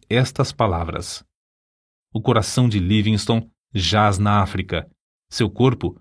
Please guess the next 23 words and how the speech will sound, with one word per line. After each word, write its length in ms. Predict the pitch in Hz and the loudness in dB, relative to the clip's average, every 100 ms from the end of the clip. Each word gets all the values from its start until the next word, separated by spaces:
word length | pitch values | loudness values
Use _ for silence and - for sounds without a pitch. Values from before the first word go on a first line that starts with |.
| _ _ | _ _
descansa 640 | 107 107 - - 135 151 139 | -2 -2 -2 0 0 2 2
na 120 | 139 | 2
Inglaterra, 600 | 139 131 101 85 85 - _ _ _ _ | 2 0 0 -2 -2 -6 _ _ _ _
mas 180 | 113 98 | 0 0
sua 300 | - 104 90 | 0 0 0
influência 720 | 98 - 120 92 95 117 117 _ _ _ - | 0 0 2 2 2 0 -2 _ _ _ -8
continua." 640 | 92 90 135 110 - - _ _ _ _ _ _ _ _ _ _ - | -4 0 2 2 0 -6 _ _ _ _ _ _ _ _ _ _ 0
Gravados 580 | 110 110 120 120 113 | 4 4 4 4 2
para 220 | - 123 110 | 0 0 0
sempre 520 | - - 147 143 139 | -2 0 0 0 0
na 100 | 139 | 2
história 460 | 135 - 101 98 | 0 0 2 2
da 100 | 98 | 2
Igreja 340 | 98 98 101 104 | 0 2 0 2
de 100 | 107 | 0
Cristo 440 | 104 90 - 101 - _ _ | 0 -2 -2 -6 -8 _ _
estão 320 | 123 113 131 123 | -2 0 2 2
os 120 | 98 | 2
grandes 500 | 98 120 120 113 - - | 2 2 2 0 -2 2
êxitos 520 | 143 110 101 92 82 | 4 4 0 -2 0
obtidos 500 | 95 80 123 110 92 | -2 0 0 0 0
na 200 | 95 110 | 2 0
África 480 | 107 110 107 98 | 0 -2 -2 -4